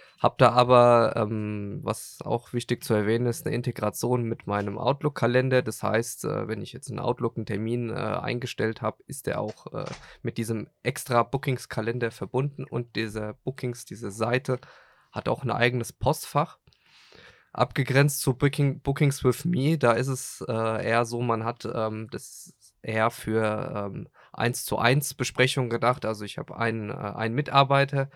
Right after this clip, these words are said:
einen Kunden oder einen Mit-, äh, einen anderen Mitarbeiter, User, der mit mir einen, äh, einen Termin buchen möchte, ja.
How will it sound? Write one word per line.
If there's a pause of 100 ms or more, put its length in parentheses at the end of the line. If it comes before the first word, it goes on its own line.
(320)
einen
Kunden
oder
einen
Mit-,
äh,
einen
anderen
Mitarbeiter,
User,
der
mit
mir
einen,
äh,
einen
Termin
buchen
möchte,
ja.